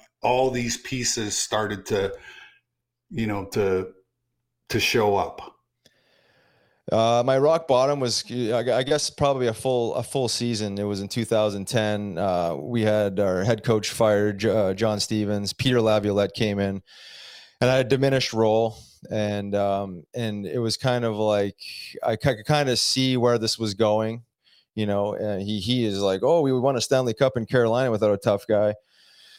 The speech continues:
Speaker 2: So, um, you know, I could kinda see the writing on the wall. I had a good attitude. You know, I did my, did what I had to do around the locker room there, but, uh, I landed up partying even more, right? I was scratched even more than <laughs> I had been scratched. And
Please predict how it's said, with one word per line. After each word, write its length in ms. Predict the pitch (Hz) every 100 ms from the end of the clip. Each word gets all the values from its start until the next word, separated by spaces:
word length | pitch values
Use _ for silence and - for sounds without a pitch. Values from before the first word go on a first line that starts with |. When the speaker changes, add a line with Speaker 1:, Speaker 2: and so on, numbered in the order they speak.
| _ _ _
Speaker 2:
So, 500 | - 139 131 131 - -
um, 360 | 123 110 110
you 80 | 135
know, 100 | 127
I 60 | 127
could 120 | 127
kinda 220 | 165 156
see 140 | 127 151
the 100 | 127
writing 220 | 131 131
on 80 | 120
the 60 |
wall. 340 | 110 110 120 123
I 40 |
had 120 | 135
a 40 | 117
good 200 | 123 113
attitude. 580 | 104 110 110 127 120
You 140 | 110 110
know, 100 | 110
I 80 | 110
did 180 | 113
my, 240 | 113 110 123
did 220 | 113 113
what 100 | 113
I 80 | 110
had 220 | 110 110
to 140 | 117
do 280 | 107 110 113
around 260 | 113 110 110
the 60 |
locker 380 | 98 95 113 -
room 220 | 101 101
there, 200 | 101 101
but, 260 | 98 104 104 -
uh, 240 | 113 95 -
I 40 |
landed 340 | 123 127 120 113
up 80 | - _
partying 400 | 123 127 127 127
even 220 | 123 117 113
more, 280 | 120 139
right? 260 | 98 110 139
I 80 | 107
was 160 | 104
scratched 560 | - - 120 107 117 -
even 160 | 120 120
more 240 | 117 117
than 80 | 120
<laughs> 0 |
I 40 |
had 260 | 131 165 127
been 100 | 127
scratched. 640 | - 131 113 117 120 -
And 220 | 110 101